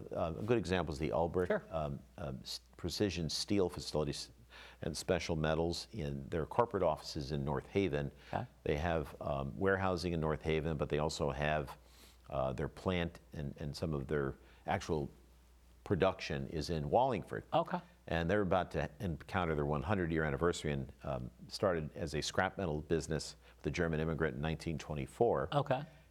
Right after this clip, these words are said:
Speaker 1: And now has grown to seven facilities all around the world, including North Haven and Wallingford, where
Speaker 2: Wow.
Speaker 1: they're based. Um, very good to their employees, voted consistently as one of the best places to work,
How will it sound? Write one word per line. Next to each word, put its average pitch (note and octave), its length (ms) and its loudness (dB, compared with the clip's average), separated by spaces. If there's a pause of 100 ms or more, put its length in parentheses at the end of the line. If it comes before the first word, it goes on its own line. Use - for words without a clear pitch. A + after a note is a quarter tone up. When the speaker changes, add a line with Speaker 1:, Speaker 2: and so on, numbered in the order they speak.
(120)
Speaker 1:
And G2+ 140 -2
now F2+ 220 2
has E2 160 -4
grown E2 220 0
to C#2+ 80 -2
seven F2+ 340 2
facilities D2 640 0
all C#2+ 140 2
around C2 180 0
the B1+ 60 -2
world, C2 320 0 (320)
including D2 460 -2
North D2 200 0
Haven C#2 260 0
and C#2 100 -2
Wallingford, D#2 640 -2
where G1+ 120 -6
Speaker 2:
Wow. G2 300 -4
Speaker 1:
they're - 100 0
based. G2 220 -6 (520)
Um, C#2 300 2 (320)
very B2 200 6
good G#2 180 0
to - 80 -6
their F#2+ 120 4
employees, D#2+ 720 0 (260)
voted E2+ 320 0
consistently F2 600 0
as D2+ 100 -2
one E2+ 80 0
of D2 60 0
the C#2 60 0
best D#2 280 0
places D#2+ 440 -2
to F2 80 -2
work, C#2+ 360 0